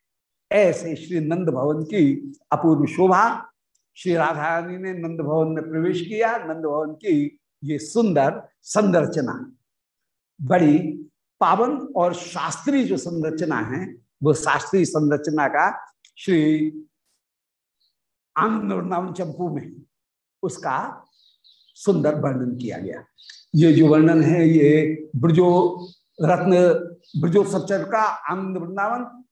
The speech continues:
और कृष्ण, अ, आनंद वृंदावन और श्री कृष्ण भावनामृत, इनमें ये वर्णन किया और उसका ध्यान कर रहे हैं। ऐसे श्री राधा रानी वहां नंद भवन में मुख्य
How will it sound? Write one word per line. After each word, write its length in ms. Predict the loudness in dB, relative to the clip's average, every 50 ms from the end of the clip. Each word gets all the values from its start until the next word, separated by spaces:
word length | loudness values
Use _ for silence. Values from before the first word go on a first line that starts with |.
| _
और 120 | -14 -10 -10
कृष्ण, 320 | -10 -10 -10 -16 -16 -6 0 4
अ, 380 | 6 8 8 6 6 2 -2 -4 -2
आनंद 260 | -2 -2 -2 -4 -6
वृंदावन 400 | -6 -2 2 2 2 2 0 -6 -14 -20 _ _
और 60 | -10 -10
श्री 160 | -8 -8 -12
कृष्ण 340 | -10 -8 -10 -10 -8 -8 -8
भावनामृत, 720 | -6 -4 -2 -2 -2 -2 -2 -2 -4 -4 -6 -8 -14 -16 _ _ _ _ _ _ _
इनमें 640 | -2 0 0 0 0 -2 -2 -2 -2 -4 -8 -12 -16 _ _ _ -2
ये 200 | 2 4 4 4
वर्णन 460 | 4 4 2 2 2 0 -2 -4 -8
किया 520 | -12 -14 -20 _ _ 0 2 2 2 0
और 440 | 0 2 2 2 2 0 -6 -10 -2
उसका 280 | -2 -2 -2 0 -6 -4
ध्यान 360 | -4 -4 -6 -8 -10 -10 -10
कर 120 | -12 -14 -20
रहे 240 | -20 _ _ _
हैं। 840 | _ _ _ _ _ _ _ _ _ _ _ _ _ _ _ 2 4 4
ऐसे 180 | 4 2 -2
श्री 200 | -2 -2 -4 -2
राधा 380 | 0 0 0 0 0 -2 -2 0
रानी 500 | -2 -2 0 0 0 0 0 -2 -6 -10 -14 -20 _ _ _ -4
वहां 560 | -4 -2 -2 0 0 0 0 0 -4 -8 -14 -20 _ _ _
नंद 360 | -4 0 2 2 2 4 2 0
भवन 460 | -2 -2 -4 -4 -4 -4 -6 -8 -8
में 600 | -8 -8 -6 -6 -6 -6 -6 -8 -8 -12 -14 -16 -20 _ _ _ _ _ _ _ -2
मुख्य 440 | 0 0 0 0 -2 -4 -2 0